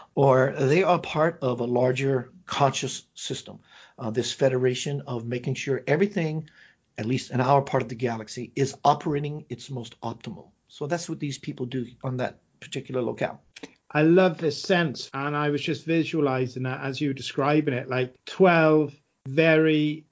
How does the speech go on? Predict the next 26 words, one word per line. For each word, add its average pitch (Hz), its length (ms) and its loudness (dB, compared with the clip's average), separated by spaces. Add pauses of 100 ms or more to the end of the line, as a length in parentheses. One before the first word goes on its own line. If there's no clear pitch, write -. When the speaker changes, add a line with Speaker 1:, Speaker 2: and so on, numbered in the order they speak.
Speaker 2:
high 147 380 -2
conscious 139 500 -4
level 135 380 0
beings 135 500 4
meditating 135 1000 0
into, 131 260 -4
like, 131 160 -2
an 131 120 0
energy 139 440 0
core. 131 380 0 (460)
And 151 120 4
that's 151 240 0
the 143 100 -2
fuel. 151 480 4 (140)
That's 156 360 0
the 160 120 4
operating 151 600 2
system, 127 460 -8
the 131 80 -4
guidance 147 600 0
system. 127 440 -8
I 135 140 -2
just 131 260 -4
thought 135 220 -2
that 139 240 0
is 131 160 0